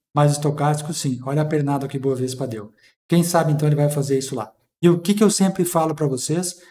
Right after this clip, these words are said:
Quando acontece esta formação, com essas condições aqui, volta no passado e veja o que é que aconteceu quando isso fez o mesmo tipo de movimento. Exatamente quando tá agora, né?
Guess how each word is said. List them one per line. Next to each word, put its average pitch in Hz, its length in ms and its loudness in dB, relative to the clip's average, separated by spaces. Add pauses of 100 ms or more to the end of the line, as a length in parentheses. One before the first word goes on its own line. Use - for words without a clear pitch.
(160)
Quando 180 300 4
acontece 139 760 0
esta 175 360 -2
formação, 156 760 -4 (260)
com 135 180 -2
essas 151 300 0
condições 143 640 -2
aqui, 151 400 -4 (340)
volta 170 540 2
no 175 160 -2
passado 139 720 -4 (400)
e 143 80 0
veja 151 480 0
o 147 200 -4
que - 100 -4
é 175 80 2
que 175 140 -6
aconteceu 165 920 -2 (360)
quando 160 260 -2
isso 143 680 -2 (720)
fez 151 260 4
o 147 60 4
mesmo 139 240 2
tipo - 160 -12
de 151 80 -4
movimento. 131 540 -4 (400)
Exatamente 160 680 2
quando 180 220 0
tá 180 100 -2
agora, 165 360 0
né? 120 280 -6